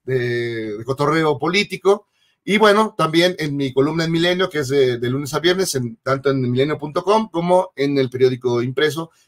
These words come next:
se llama Política Cero, de lunes a viernes, haga, haya o no haya sido, ahí pueden caerle. Los domingos en Operación Mamut, en el Canal once, a las diez de la noche, grandes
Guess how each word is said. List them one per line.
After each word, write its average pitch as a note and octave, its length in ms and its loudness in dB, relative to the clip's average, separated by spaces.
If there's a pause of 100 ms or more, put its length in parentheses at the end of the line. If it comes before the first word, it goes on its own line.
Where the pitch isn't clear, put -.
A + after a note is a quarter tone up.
se - 120 -4
llama C#3+ 140 2
Política C3+ 380 0
Cero, G3+ 260 8
de D#3 80 0
lunes D3+ 240 -4
a D3 40 -4
viernes, E3 420 -4 (380)
haga, E3 380 6
haya G#3 280 8
o - 20 2
no F#3 100 6
haya E3+ 240 6
sido, A#3 460 2 (440)
ahí C3+ 160 2
pueden C#3 240 2
caerle. F3 440 2 (380)
Los E3+ 140 4
domingos G#3 380 4
en E3+ 100 2
Operación D#3 480 4
Mamut, G3+ 380 4
en D#3+ 180 0
el C#3 420 0 (340)
Canal E3+ 300 2
once, F#3+ 240 4
a - 20 4
las C#3+ 140 2
diez D#3+ 100 0
de D#3+ 60 0
la D#3 120 2
noche, F3 440 2
grandes D#3+ 260 -2